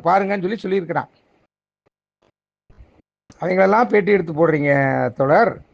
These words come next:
நீங்களே நீங்க பேட்டி எடுக்க மாட்டீங்களா? நான் இப்ப பேசிட்டு இருக்கிறதே நீங்க பதிவு பண்ணுங்க, உங்க, உங்க YouTube சேனல்ல போடுங்க. இந்த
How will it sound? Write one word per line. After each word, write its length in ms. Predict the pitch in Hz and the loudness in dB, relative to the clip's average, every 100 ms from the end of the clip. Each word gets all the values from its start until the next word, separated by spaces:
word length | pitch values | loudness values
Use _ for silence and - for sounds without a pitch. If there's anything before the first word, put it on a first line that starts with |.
| - - - _ - | -20 -20 -20 _ 4
நீங்களே 260 | 214 247 233 | 6 6 2
நீங்க 140 | 196 | 2
பேட்டி 200 | 202 196 | 0 0
எடுக்க 160 | 190 185 | 0 -2
மாட்டீங்களா? 340 | 156 131 139 196 165 123 - _ - _ _ - _ - _ _ 185 170 | -2 0 0 2 0 -4 -12 _ -20 _ _ -20 _ -20 _ _ -8 -2
நான் 140 | 185 214 | 0 2
இப்ப 120 | 190 196 | 0 2
பேசிட்டு 360 | 262 285 302 220 | 2 2 0 0
இருக்கிறதே 300 | 208 226 285 269 | 0 2 4 2
நீங்க 160 | 240 175 | 2 0
பதிவு 180 | 220 240 | -2 -2
பண்ணுங்க, 240 | 196 175 156 143 _ _ _ _ _ _ - | -2 -4 -6 -8 _ _ _ _ _ _ -16
உங்க, 120 | 190 196 180 175 | -2 2 4 4
உங்க 160 | 180 180 | 2 2
YouTube 260 | 233 214 170 | 0 -2 -2
சேனல்ல 240 | 180 175 156 | -2 -2 -4
போடுங்க. 220 | 139 127 - _ _ _ _ - | -6 -8 -12 _ _ _ _ -8
இந்த 100 | 170 | -2